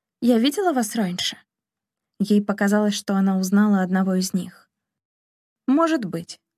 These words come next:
ответил он. «Я видел вас раньше и знаю, кто вы.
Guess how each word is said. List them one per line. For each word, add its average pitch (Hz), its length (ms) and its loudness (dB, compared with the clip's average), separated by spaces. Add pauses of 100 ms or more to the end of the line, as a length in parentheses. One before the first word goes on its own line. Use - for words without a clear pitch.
(120)
ответил 202 480 -2
он. 190 240 -6 (1200)
«Я 226 220 4
видел 226 440 2
вас 208 280 -2
раньше 220 520 -2 (100)
и 233 100 -2
знаю, 233 300 2
кто 190 340 -4
вы. - 160 -12